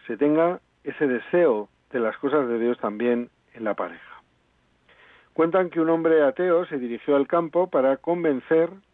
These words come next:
a todos los habitantes del pueblo sobre la no existencia de Dios, mientras compartía sus teorías con la gente y argumentaba sobre quién le podía probar que Dios existía. Un anciano se acercó y le pidió una naranja,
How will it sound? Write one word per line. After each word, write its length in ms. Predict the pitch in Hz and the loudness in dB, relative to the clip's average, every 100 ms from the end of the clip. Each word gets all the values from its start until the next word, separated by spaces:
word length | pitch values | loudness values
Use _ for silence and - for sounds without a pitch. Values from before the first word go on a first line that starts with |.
| _ | _
a 80 | 120 | -12
todos 380 | - 151 151 131 | -2 2 2 0
los 200 | 117 107 | -8 -2
habitantes 540 | 151 147 151 143 151 | 0 0 -2 -2 -4
del 180 | 139 117 | -2 -4
pueblo 460 | - 165 170 190 196 _ _ _ | 0 0 2 -2 -4 _ _ _
sobre 280 | - 131 131 | -4 0 2
la 140 | 131 | 2
no 140 | 135 165 | 2 -4
existencia 580 | 156 135 139 120 120 | -6 -6 -6 -6 -4
de 140 | 101 104 | -4 0
Dios, 260 | 139 160 - _ _ _ _ | 2 2 0 _ _ _ _
mientras 260 | 127 131 - | -6 -4 -4
compartía 720 | - 185 165 135 - 170 170 | -2 0 0 -2 -2 -4 -4
sus 200 | - 131 | -6 -8
teorías 420 | 135 117 135 139 - | 0 2 2 0 0
con 160 | 143 | -2
la 80 | 139 | -2
gente 460 | - 127 113 117 - _ _ _ _ | -2 -6 -4 -6 -6 _ _ _ _
y 60 | 127 | -4
argumentaba 720 | 113 120 117 120 143 151 143 | 0 -2 -2 0 2 2 0
sobre 280 | 131 117 104 | -4 -4 -8
quién 340 | - 156 156 | -4 -2 0
le 100 | 135 | -2
podía 320 | 117 117 131 | -2 0 0
probar 340 | 131 127 127 127 | 2 2 2 -2
que 140 | 113 | -8
Dios 240 | 110 110 | -8 -10
existía. 600 | 117 - 110 _ 185 110 - _ _ _ _ _ _ _ - _ - | -12 -14 -20 _ -2 -2 -6 _ _ _ _ _ _ _ -20 _ -4
Un 180 | 156 | 2
anciano 480 | 165 160 147 175 180 | 2 2 0 0 0
se 100 | 160 | 0
acercó 420 | 156 170 160 190 | 0 -2 0 2
y 60 | 185 | 4
le 120 | 151 | 2
pidió 300 | 120 120 127 | 0 0 2
una 180 | 135 123 | 2 0
naranja, 400 | 107 95 85 | -2 -6 -10